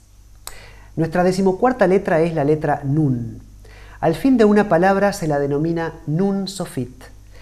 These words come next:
Hemos visto que hay otras letras que tienen una forma final, como la Kaf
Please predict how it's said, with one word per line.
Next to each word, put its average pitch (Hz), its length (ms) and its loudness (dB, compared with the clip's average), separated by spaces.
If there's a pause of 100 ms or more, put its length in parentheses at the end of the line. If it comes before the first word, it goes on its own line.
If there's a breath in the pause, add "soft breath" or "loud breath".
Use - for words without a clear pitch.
(160 soft breath)
Hemos 170 260 0
visto 202 440 0
que 180 340 2
hay 185 200 0
otras 170 280 -2
letras 139 300 -4
que 143 140 -6
tienen 151 260 -4
una 143 180 -6
forma 143 380 -6
final, 131 640 -6 (460 soft breath)
como 131 200 -4
la 131 220 -6
Kaf 180 260 0